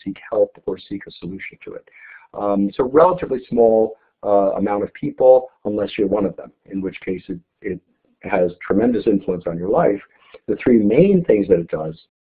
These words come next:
when people perceive tinnitus and they can't habituate to it, it, uh, causes difficulty in hearing, it causes difficulty in concentration, and it causes difficulty in sleep patterns. So those are the, the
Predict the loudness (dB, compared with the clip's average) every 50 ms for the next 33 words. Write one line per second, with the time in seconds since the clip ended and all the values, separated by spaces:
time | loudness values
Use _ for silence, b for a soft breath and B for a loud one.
0 | _ _ _ _ _ _ _ _ _ _ _ _ -18 -8 -4 -4 -4 0 -2 0
1 | 2 2 0 0 -2 -6 -4 -2 -2 -2 -2 -2 -2 0 0 2 0 0 -2 -4
2 | -8 -8 -8 -10 -10 -8 -8 -8 -6 -8 -4 -4 -6 -4 -4 -6 -6 -6 -8 -8
3 | -10 -10 -10 -10 -14 B B B B B B B B B 4 6 6 6 6 2
4 | -2 -2 -2 0 0 0 -2 0 4 6 6 6 4 2 -4 -6 -6 -10 -16 -20
5 | -6 -4 -2 -2 -2 0 0 0 0 0 -4 -4 -4 -6 -8 -8 -8 -8 -10 -14
6 | -16 -18 -20 _ _ _ _ _ _ _ B B B B B B -16 -14 -2 2
7 | 4 4 4 2 -6 -8 -4 -4 -4 -2 -2 -6 -4 -4 -6 -6 -4 -4 -4 -4
8 | -4 -4 -8 -12 -10 -12 -12 -12 -10 -12 -12 -10 -2 0 0 0 0 -2 -6 -12
9 | -16 -18 -20 -20 _ _ b b b b b b _ -8 -8 -4 0 -2 0 0
10 | -2 -4 -4 -4 -4 -4 -4 -6 -6 -6 -6 -8 -8 -8 -8 -12 -14 -16 _ _
11 | -12 -10 -10 -10 -14 -16 -16 -16 -16 -16 -20 -20 -20 _ _ -20 _ _ _ b
12 | b b b b b _ 6 8 8 8 8 6 4 4 4 -2 -6 -4 -2 0
13 | 0 0 -2 -4 -8 -8 -8